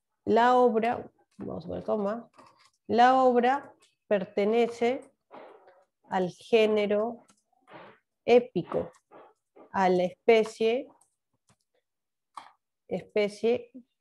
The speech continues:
cantar de gesta, ¿de acuerdo? La obra es de autor anónimo,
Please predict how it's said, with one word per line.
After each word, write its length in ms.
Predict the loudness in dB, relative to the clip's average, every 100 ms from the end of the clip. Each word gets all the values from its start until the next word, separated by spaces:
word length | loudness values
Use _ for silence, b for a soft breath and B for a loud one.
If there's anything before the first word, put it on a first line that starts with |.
| _ _ -6
cantar 640 | -2 -2 2 4 4 4
de 100 | 0
gesta, 680 | 4 2 2 -4 -12 -12 -12 _ _ _ _ _ _ -20 B _ _ 0
¿de 120 | 2
acuerdo? 680 | 4 6 6 6 4 0 _ _ _ _ -20 B B -20 _
La 380 | -2 4 6 8
obra 460 | 6 6 4 4 2
es 200 | 0 2
de 260 | 2 2 0
autor 560 | -2 0 -2 2 2 4
anónimo, 720 | 0 0 0 0 0 -2